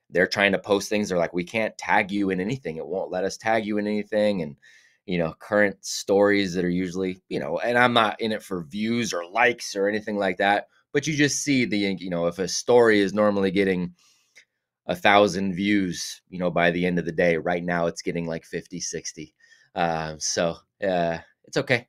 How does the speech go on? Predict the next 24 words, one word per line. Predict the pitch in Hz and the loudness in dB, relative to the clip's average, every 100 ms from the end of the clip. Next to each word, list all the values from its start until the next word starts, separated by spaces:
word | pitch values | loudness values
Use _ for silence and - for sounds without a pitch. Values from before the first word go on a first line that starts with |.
| _ | _
Uh, | 107 90 85 - | -2 0 0 -2
I'll, | 69 90 - | -2 -2 -2
I'll | 90 | -6
come | - 98 | -6 -2
back | 90 90 | -2 0
off | 92 87 | -2 -4
the | 87 | -4
naughty | 85 85 | -2 -2
list | 85 85 | 0 -4
at | 65 | -6
some | - 87 | -8 -8
point. | - 87 85 | -6 -6 -4
I'm | 78 | -8
sure | 73 87 | -4 -2
I'll | 82 | -2
do | 78 | -4
something | 82 87 80 82 | -8 -8 -8 -10
that'll | 78 78 | -8 -10
get | 80 | -10
me | 76 | -12
put | 82 80 | -14 -8
back | 80 73 | -8 -8
on, | 78 76 73 | -10 -10 -10
but, | 71 | -10